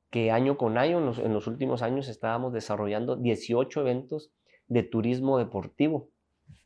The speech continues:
Desafortunadamente, en, en esta ocasión, en el dos mil veinte, tuvimos que, que suspenderlos, eh, pero sí, eh, realmente Huachochi se ha convertido en un centro logístico, como bien te,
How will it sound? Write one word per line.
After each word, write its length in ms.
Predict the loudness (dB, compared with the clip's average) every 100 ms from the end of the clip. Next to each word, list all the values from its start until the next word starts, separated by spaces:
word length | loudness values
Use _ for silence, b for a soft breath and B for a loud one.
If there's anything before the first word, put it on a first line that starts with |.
| _ _
Desafortunadamente, 1400 | -6 -2 0 -2 -4 -2 0 2 2 0 0 0 0 -6 -8
en, 280 | -6 -6 -8
en 100 | -6
esta 220 | -6 -2
ocasión, 420 | -2 -2 -2 -2 -2
en 120 | -4
el 80 | -6
dos 120 | -6
mil 160 | -6 -4
veinte, 300 | -4 -4 -8
tuvimos 340 | -6 -6 -6
que, 320 | -4 -4 -6 _ _ _ _ _
que 120 | -12
suspenderlos, 1040 | -8 -8 -2 0 6 8 8 8 2 0 -16 _ _ _ _ _ -18
eh, 260 | -10 -8 0
pero 220 | 4 4
sí, 380 | 4 2 0 -4
eh, 260 | 2 4 4
realmente 840 | 6 6 6 2 2 2 2 2 2
Huachochi 880 | 0 0 0 0 0 -2 -2 -4 _ _ _
se 140 | -2 0
ha 60 |
convertido 600 | 4 4 4 2 0 2
en 80 | 2
un 140 | 0 2
centro 400 | 2 2 2 2
logístico, 800 | 4 4 2 -2 -8 -6 -6 -8
como 180 | -8 -2
bien 240 | -2 -2
te, 480 | -2 0 -2 -4 -12